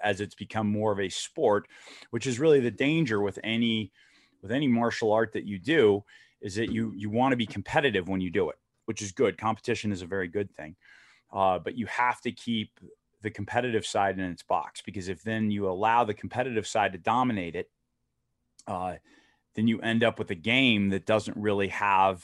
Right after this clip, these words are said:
martial application anymore. I mean, it happens with some of the shooting sports.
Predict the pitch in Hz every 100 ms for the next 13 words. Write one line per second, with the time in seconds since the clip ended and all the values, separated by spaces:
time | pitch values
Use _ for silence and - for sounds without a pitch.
0 | - 101 95 95 101 95 92 92 - 90
1 | - 87 85 82 85 92 101 - 98 95
2 | 104 92 90 107 101 95 - 104 104 104
3 | - 107 104 104 -